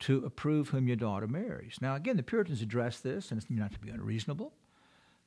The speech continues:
Um, but, uh, there are to be standards. The person needs to be a mature, in my opinion, reformed believer because he's to become her head.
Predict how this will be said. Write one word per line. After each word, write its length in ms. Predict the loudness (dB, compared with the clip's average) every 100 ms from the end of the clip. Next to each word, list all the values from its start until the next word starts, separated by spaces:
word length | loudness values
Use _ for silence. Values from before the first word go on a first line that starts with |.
| -4
Um, 480 | -2 0 0 -2 -4 -12 -20 _ -6
but, 480 | 2 4 4 0 -2
uh, 120 | 0
there 140 | 2 2
are 100 | 2
to 80 |
be 80 | 0
standards. 540 | 0 0 2 2 0 -4
The 80 |
person 340 | -2 -2 0 2
needs 200 | 2 0
to 80 | -2
be 260 | -2 -2
a 120 | 0
mature, 840 | 0 0 -4 4 8 8 6 2 -4 _ _ _ _ _ _ -10
in 140 | 0 6
my 420 | 8 8 8 8
opinion, 580 | 6 6 4 6 4 2
reformed 480 | -2 -2 4 4 4
believer 420 | 4 4 4 0
because 400 | 0 0 0 2
he's 160 | 0 0
to 80 | -4
become 360 | -4 0 0
her 140 | 0 0
head. 400 | -2 -4 -8